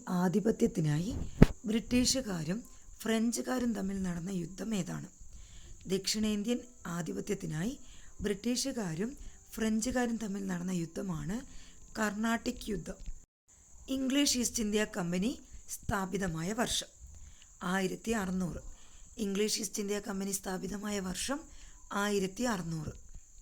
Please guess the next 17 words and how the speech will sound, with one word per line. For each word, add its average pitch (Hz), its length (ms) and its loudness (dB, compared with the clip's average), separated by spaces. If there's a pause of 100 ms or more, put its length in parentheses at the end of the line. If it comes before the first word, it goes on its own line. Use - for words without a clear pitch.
(720)
ബ്രിട്ടീഷുകാർ 226 800 6 (520)
ഇന്ത്യയിൽ 226 360 8 (240)
രാഷ്ട്രീയ 247 480 2 (160)
ആധിപത്യം 196 580 2
സ്ഥാപിച്ച 175 480 0
യുദ്ധം. 240 340 4 (600)
ബ്രിട്ടീഷുകാർ 202 640 4 (460)
ഇന്ത്യയിൽ 208 440 8 (180)
രാഷ്ട്രീയ 233 480 4 (160)
ആധിപത്യം 185 520 2
സ്ഥാപിച്ച 185 440 2
യുദ്ധമാണ് 190 840 2 (520)
ആയിരത്തി 254 480 6
എഴുന്നൂറ്റി 220 640 8 (100)
അൻപത്തിയേഴിലെ 190 960 6 (380)
പ്ലാസി 214 360 2
യുദ്ധം. 202 240 2